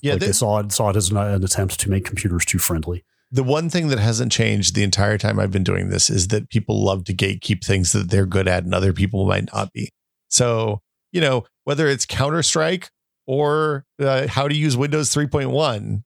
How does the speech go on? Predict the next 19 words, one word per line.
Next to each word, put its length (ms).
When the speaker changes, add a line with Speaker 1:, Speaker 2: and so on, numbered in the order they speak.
Speaker 2:
Mm. 180
Speaker 1:
we 120
still 640
will, 420
will 400
come 180
down 320
hard 360
on 140
the 100
things 340
that 140
make 240
it 80
easier 440
for 300
a 60
broader 400
audience. 360